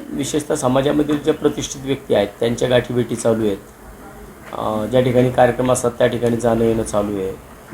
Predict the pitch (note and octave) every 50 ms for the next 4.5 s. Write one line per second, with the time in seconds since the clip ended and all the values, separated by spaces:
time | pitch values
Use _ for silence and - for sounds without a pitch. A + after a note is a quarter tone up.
0 | G2 - - C#3+ C3+ A#2 A#2 A2+ A2+ A2+ A#2 A2+ - - - A#2 A2 A2 A#2 A#2
1 | A2 A2 A2+ A#2+ A2+ - G#2+ G2+ G2+ G#2 G#2+ G#2+ A2 A2 A2 G#2+ A2 G#2+ G#2 G#2+
2 | G#2+ G#2+ G#2+ G#2+ A2 A2 A2 G#2+ - - A2 G#2+ G#2+ G#2+ G#2+ G#2+ G#2+ - G#2+ G#2
3 | - - - G2+ G2+ G2+ G2+ G#2 G2+ G2+ F#2+ F#2+ F#2+ F#2+ - - - G#2+ G2 -
4 | A2 G#2+ G#2+ G#2+ G#2+ G2+ G#2+ G#2+ A2 B2